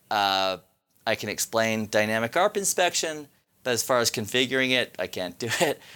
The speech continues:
So, um, after a year, I went back to that class as a refresh. Then I started practicing, and I, I try to spend five to six hours a month with people. So I work with smoking cessation, people who want to change their eating behaviors, their health, and so forth.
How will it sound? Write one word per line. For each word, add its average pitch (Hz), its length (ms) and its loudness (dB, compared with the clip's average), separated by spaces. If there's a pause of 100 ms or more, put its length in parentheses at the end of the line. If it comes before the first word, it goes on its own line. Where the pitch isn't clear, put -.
(180)
So, 147 280 2 (400)
um, 135 260 2 (220)
after 160 400 4
a 120 60 4
year, 101 360 0 (400)
I 117 160 2
went 117 240 -2
back 120 280 0
to 117 60 -4
that 104 200 2
class 104 360 0
as 101 100 -4
a 101 60 -4
refresh. 101 760 0
Then 117 120 -4
I 110 60 0
started 104 260 0
practicing, 110 440 -2
and 113 100 -4
I, 110 140 2 (360)
I 113 120 -6 (240)
try 127 120 -2
to 113 60 4
spend 107 220 -4
five 107 220 0
to 107 80 -4
six 104 260 -2
hours 101 500 0 (320)
a - 80 -2
month 113 480 -2 (440)
with 113 140 -2
people. 117 320 -2
So 139 140 2
I 143 40 4
work 143 180 4
with 120 160 4
smoking - 640 0
cessation, 120 880 4
people 123 300 -4
who 113 60 2
want 113 140 2
to 107 60 -6
change 113 240 -2
their 113 120 -2
eating 117 280 0
behaviors, 107 560 2
their 107 120 -4
health, 107 300 0
and 104 100 -10
so 101 140 -6
forth. 101 300 -10